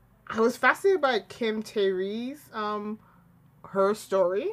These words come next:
Um, she was inspired to actually become an actress in her second year of college, um, after joining a ch-, college theater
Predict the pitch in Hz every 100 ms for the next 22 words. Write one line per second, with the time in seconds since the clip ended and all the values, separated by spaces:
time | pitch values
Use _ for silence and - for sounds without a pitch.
0 | 403 - - 175 170 170 165 - _ _
1 | _ _ _ _ - - 240 226 226 220
2 | - 240 330 269 208 - 190 202 185 170
3 | 175 - 175 180 170 160 - 196 208 165
4 | 160 160 160 - - 151 151 226 254 -
5 | _ - - - 170 170 175 180 170 180
6 | 175 170 165 - - - 185 180 165 -
7 | 180 175 185